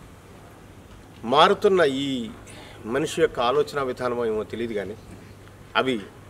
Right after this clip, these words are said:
ఆ పదవిలో ఉండే వాళ్ళకు కూడా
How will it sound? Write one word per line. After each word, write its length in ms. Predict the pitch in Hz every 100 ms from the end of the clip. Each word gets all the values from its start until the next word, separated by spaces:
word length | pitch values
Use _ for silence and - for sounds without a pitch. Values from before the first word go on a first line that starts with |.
| - - - - - - - - - - - - -
ఆ 260 | 131 120 - - - - - - - - - - -
పదవిలో 340 | 131 175 180
ఉండే 200 | 165 143
వాళ్ళకు 300 | 127 117 113 -
కూడా 280 | 110 92